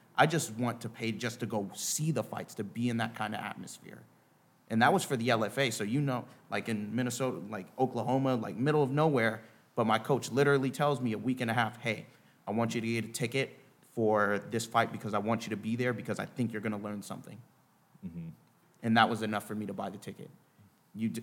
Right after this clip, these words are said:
Speaker 1: you asked me to spend five to eight hundred dollars on a plane ticket? No problem. Because I personally will grow and benefit from it. Like, seeing my teammates fight at that world-class stage.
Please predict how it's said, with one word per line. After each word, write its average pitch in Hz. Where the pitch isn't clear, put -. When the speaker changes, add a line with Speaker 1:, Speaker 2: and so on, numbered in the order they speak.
Speaker 1:
you 113
asked 113
me 110
to 107
spend 110
five 110
to -
eight 113
hundred 110
dollars 107
on 107
a 101
plane 110
ticket? 117
No 107
problem. 101
Because 104
I 104
personally 120
will 104
grow 113
and 104
benefit 104
from 101
it. 98
Like, 104
seeing 139
my 113
teammates 135
fight 123
at 117
that 104
world-class 117
stage. 123